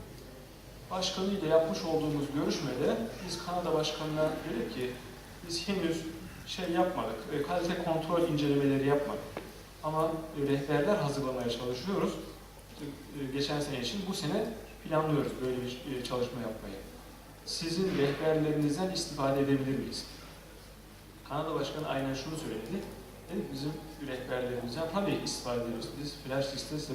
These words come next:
bunları verelim. E, siz bakın, üzerinde çalışın. Şayet eksik gördüğünüz ya da ilave etmek istediğiniz bir şeyler varsa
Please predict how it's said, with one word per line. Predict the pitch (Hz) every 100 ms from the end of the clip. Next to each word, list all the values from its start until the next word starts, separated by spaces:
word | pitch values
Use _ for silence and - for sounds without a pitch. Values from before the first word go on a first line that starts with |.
| 131
bunları | 135 190 170
verelim. | 143 - - - - - - - - - - - - - - -
E, | 127 117 117
siz | - 139
bakın, | 156 170 151 - - - - - - -
üzerinde | 131 135 135 135
çalışın. | 151 151 - 180 180 - - - -
Şayet | - 151 139 - - 131
eksik | 123 - -
gördüğünüz | 135 127 127 131 131 123 131
ya | 123
da | 131
ilave | 135 131 - 147
etmek | 143 135
istediğiniz | - 143 123 127 120
bir |
şeyler | 143 131 139
varsa | 247 -